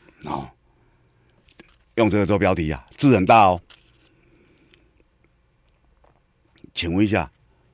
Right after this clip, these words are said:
请问一下，什么叫大放水？党产会对很多机构做的裁决哦，人家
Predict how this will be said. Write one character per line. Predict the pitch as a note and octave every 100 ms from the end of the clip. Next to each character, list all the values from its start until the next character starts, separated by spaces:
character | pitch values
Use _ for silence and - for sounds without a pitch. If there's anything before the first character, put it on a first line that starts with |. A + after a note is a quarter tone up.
| _ _ _ _ _ -
请 | F2+
问 | E2 G2
一 |
下， | F2+ D#2 - -
什 | - D#2+
么 | F2+
叫 | F#2+
大 | G2 F2
放 | E2 D#2
水？ | - - _ _ _ _ _ _ _ _ _ _ _ _ _ _ _ _ _ _ _ _ _ _ _ _ _ _ _ -
党 | D3+ A3
产 | F3 C3+
会 | D#3+ F3 -
对 | - F3+ A#2
很 | D#2+ F#2 D#2
多 | B2 A#2+ A#2
机 | - C3 A2
构 | B2 D2+ - _ _
做 | - D3+ G2+
的 | D#2+ B1+ B1+ _ _ _ _ _ _ _ _ _ _ _ _ _ _ _ -
裁 | - F#2+
决 | - D#2 D#2
哦， | D2 - _ _ -
人 | E2 G#2
家 | A2 G#2